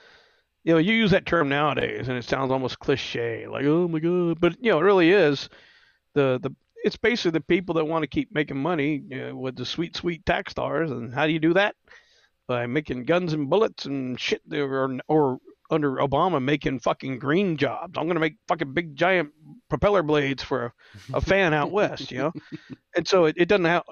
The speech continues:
Speaker 1: ne-, always have to be a gun or a bomb. It could be anything, as long as you can keep getting those sweet, sweet free tax dollars. And so it's, they've always had that level of the government that it's,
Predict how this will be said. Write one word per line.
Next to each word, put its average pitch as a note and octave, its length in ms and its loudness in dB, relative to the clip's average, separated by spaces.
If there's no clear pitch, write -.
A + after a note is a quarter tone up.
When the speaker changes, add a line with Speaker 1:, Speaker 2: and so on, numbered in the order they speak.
Speaker 1:
ne-, F3+ 220 2
always E3+ 280 2
have C#3+ 160 -2
to D3+ 60 -6
be D3 160 0
a B2+ 80 0
gun C#3+ 360 2
or B2 80 -4
a F#3 60 -6
bomb. D#3 460 -2
It C3+ 60 -2
could C3+ 140 -6
be C#3+ 200 2
anything, D#3 320 2
as C3+ 80 -6
long D#3+ 160 -2
as D3 100 -4
you E3+ 60 -6
can D3+ 120 -10
keep G#3 240 -6
getting F#3 200 2
those E3 160 -2
sweet, G#3 280 -8
sweet G3+ 280 -4
free G#3 280 -8
tax - 240 -2
dollars. D3+ 420 -4
And D#3 160 0
so C#3+ 420 -2
it's, - 500 -6
they've D#3+ 220 2
always F3+ 340 2
had C#3 320 0
that C#3 280 0
level D#3 440 0
of C#3+ 60 0
the C#3+ 60 0
government D3 460 0
that B2+ 200 -2
it's, - 420 -4